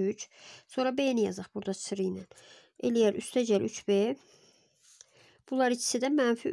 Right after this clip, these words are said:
üç A. Aşağıda da mənfi bir üstə gəl B çıxılsın A, bərabərdir. Surətdən mənfi üç ortaq vuruq çıxarsan, bir üstə gəl B çıxılsın A, məxrəc mənfi bir.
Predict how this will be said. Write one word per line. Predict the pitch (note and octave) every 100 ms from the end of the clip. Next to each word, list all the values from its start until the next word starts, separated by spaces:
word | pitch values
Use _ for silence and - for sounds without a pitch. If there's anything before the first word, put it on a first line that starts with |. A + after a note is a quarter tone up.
| C4+
üç | - - - - -
A. | G3 - _ _ _ _ _ _ -
Aşağıda | A#3+ A#3+ A3+ A3
da | G3+
mənfi | G#3+ A#3 A#3 A3+
bir | A#3 G#3
üstə | - - G3+
gəl | F#3+ F#3+
B | A3 G#3+ -
çıxılsın | - G3+ - A#3+
A, | G#3 -
bərabərdir. | A3+ G#3+ G#3 G#3 G3 G#3
Surətdən | - C4 B3 A#3 A3
mənfi | A#3 A3+ A#3
üç | -
ortaq | G#3+ G#3 G3+
vuruq | G3+ G#3+ -
çıxarsan, | G3 F3+ - F#3 - - - - -
bir | C#4
üstə | C4 - G#3+
gəl | G#3 G3 G3+
B | A3+
çıxılsın | G#3+ - F#3+ F#3 F#3 F#3
A, | A3+ C#4 - - _ -
məxrəc | A#3+ A#3+ A#3+ -
mənfi | - G#3 G3+ G#3
bir. | G3